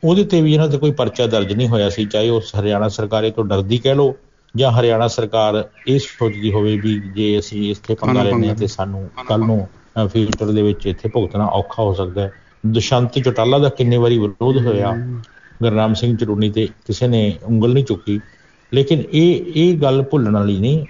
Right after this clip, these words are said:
Speaker 1: ਜੇ ਗੁਰਨਾਮ ਸਿੰਘ ਚੜੂਨੀ, ਅ, ਹਰਿਆਣੇ ਦੇ ਵਿੱਚ ਮਦਦ ਨਾ ਕਰਦੇ ਭਾਰਤੀ ਕਿਸਾਨ ਜਥੇਬੰਦੀਆਂ ਦੀ, ਜਿਹੜੀ ਐਸ ਕੇ ਐਮ ਦੀ, ਤਾਂ ਸ਼ਾਇਦ ਇਹ ਮੋਰਚਾ ਜਿਹੜਾ ਹੈਗਾ ਇੱਕ ਸਾਲ ਦੇ ਵਿੱਚ ਇਹ ਸਮਾਪਤ ਨਹੀਂ ਸੀ
Speaker 2: ਨਹੀਂ
Speaker 1: ਹੋਣਾ,
Speaker 2: ਹੁੰਦਾ।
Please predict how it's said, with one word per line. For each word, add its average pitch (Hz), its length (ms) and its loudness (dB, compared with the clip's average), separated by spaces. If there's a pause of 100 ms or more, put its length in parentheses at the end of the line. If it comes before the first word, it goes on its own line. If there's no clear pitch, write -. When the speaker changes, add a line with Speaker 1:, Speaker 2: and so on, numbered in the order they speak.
(140)
Speaker 1:
ਜੇ 113 160 0
ਗੁਰਨਾਮ 104 320 0
ਸਿੰਘ 127 220 -2
ਚੜੂਨੀ, 143 680 0
ਅ, 110 1000 -2
ਹਰਿਆਣੇ 120 360 4
ਦੇ 151 80 6
ਵਿੱਚ 139 220 2
ਮਦਦ 113 340 2
ਨਾ 101 280 4
ਕਰਦੇ 95 520 0 (420)
ਭਾਰਤੀ 107 440 0
ਕਿਸਾਨ 101 480 -2 (140)
ਜਥੇਬੰਦੀਆਂ 98 600 -2
ਦੀ, 98 180 0
ਜਿਹੜੀ 101 240 0
ਐਸ 98 260 -2
ਕੇ - 120 -4
ਐਮ 95 200 0
ਦੀ, 95 220 -2 (420)
ਤਾਂ 117 440 2
ਸ਼ਾਇਦ 135 400 2
ਇਹ 135 80 4
ਮੋਰਚਾ 104 480 0
ਜਿਹੜਾ 92 240 0
ਹੈਗਾ 90 280 -2
ਇੱਕ 98 200 -4
ਸਾਲ 90 260 -4
ਦੇ 92 120 -2
ਵਿੱਚ 92 480 -4
ਇਹ 110 80 0
ਸਮਾਪਤ 98 420 -4 (240)
ਨਹੀਂ 113 120 2
ਸੀ 127 120 2
Speaker 2:
ਨਹੀਂ 127 100 4
Speaker 1:
ਹੋਣਾ, 101 120 2
Speaker 2:
ਹੁੰਦਾ। 110 160 0